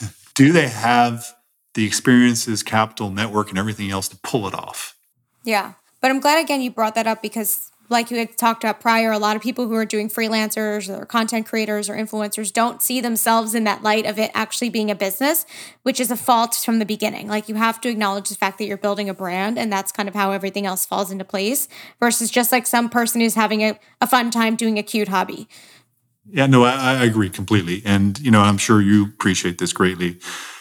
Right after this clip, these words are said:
Speaker 1: It's not easy to build a brand.
Speaker 2: It's not at all.
Speaker 1: Right?
Speaker 2: <laughs>
Speaker 1: And not everybody is equipped natively with an intuitive understanding of how to do it. So, you know, you need partners.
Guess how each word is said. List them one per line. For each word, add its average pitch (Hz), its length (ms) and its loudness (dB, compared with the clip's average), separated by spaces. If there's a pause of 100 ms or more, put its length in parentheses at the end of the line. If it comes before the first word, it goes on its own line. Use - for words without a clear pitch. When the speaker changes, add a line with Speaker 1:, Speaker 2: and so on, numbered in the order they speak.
(320)
Speaker 1:
It's - 300 2
not 175 160 8
easy 175 260 4
to 110 80 0
build 101 260 0
a 92 40 -10
brand. 110 480 -2 (200)
Speaker 2:
It's 247 200 -4
not 208 400 -2
at 262 200 4
all. 214 280 0
Speaker 1:
Right? 120 180 0 (240)
Speaker 2:
<laughs> 392 360 0 (640)
Speaker 1:
And 151 120 8
not 175 220 6
everybody 151 640 4
is 127 160 0
equipped 143 480 2
natively 107 680 4
with 104 500 -2
an 107 120 2
intuitive 107 640 2
understanding 98 600 -4
of 92 100 -4
how 98 120 0
to 95 100 -6
do 170 220 0
it. 117 200 4 (480)
So, - 160 4
you 143 160 6
know, 147 80 8
you 151 140 8
need 165 180 4
partners. 139 640 -4